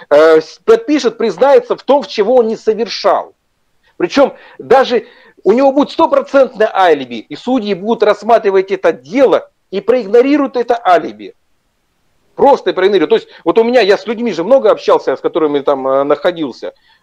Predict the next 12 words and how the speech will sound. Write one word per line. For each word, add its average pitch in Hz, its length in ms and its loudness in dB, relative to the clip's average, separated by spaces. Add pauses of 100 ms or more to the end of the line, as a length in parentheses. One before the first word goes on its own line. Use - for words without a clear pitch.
Э, 127 440 2
ну, 185 160 0
такие 294 400 -2
истории 208 380 0
рассказывали, 175 560 0
просто 208 360 -2
жесть. 175 380 -2
Просто 185 220 -2 (220)
вплоть 226 280 0
до 185 100 2
того, 208 400 2
что - 300 0